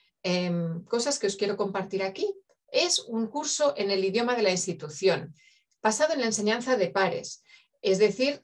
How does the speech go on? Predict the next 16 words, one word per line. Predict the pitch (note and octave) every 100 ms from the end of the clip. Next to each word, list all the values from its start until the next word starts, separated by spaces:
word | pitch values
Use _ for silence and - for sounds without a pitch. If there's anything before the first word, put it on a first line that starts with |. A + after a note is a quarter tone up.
| _
los | F3 E3+ E3
profesores, | - G3 A#3 D4 C#4+ C#4+
los | E3+
formadores | F#3+ G#3+ C4 B3 B3 B3
son | - A#3
también | A3+ G3+ F3 E3
personal | D#3 - F3 G#3+
no | B3
académico | B3+ B3+ B3+ B3+ - -
o | C4 C4
personal | - - F#3+ F3+
académico | G3+ G3 E3 D#3 E3+ F#3
en |
el | F3 E3+
segundo | E3+ E3+ D#3+ E3
caso. | G3+ G3+ -